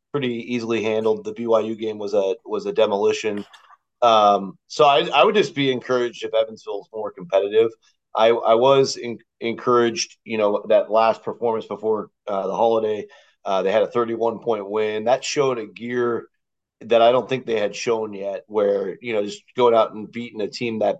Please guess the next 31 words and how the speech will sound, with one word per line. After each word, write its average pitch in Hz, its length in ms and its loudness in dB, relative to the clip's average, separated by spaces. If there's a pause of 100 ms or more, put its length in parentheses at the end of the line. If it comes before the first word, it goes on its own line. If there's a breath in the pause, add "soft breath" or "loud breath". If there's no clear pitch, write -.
(120)
like 104 260 2
that 107 320 2
and 101 240 -10
at 107 120 0
the - 60 -6
D 113 180 -10
one 104 220 -4
level. 104 360 -2 (180 loud breath)
I 120 80 2
know 143 100 4
they 135 80 4
beat 135 180 -4
Ball 120 200 2
State 123 260 -4
by 101 100 -4
twenty-four 113 560 -4
early. 113 420 -4 (360 soft breath)
Uh, 101 120 -2
they 104 240 -2
kinda 117 280 0
sputtered 117 420 0
around 110 320 -2
a 107 40 -8
little 110 200 -6
bit 113 200 -2
and 104 120 -14
finding 110 380 -2
other 110 220 -4
ways 110 240 -2
to 107 100 -12
win. 104 400 -4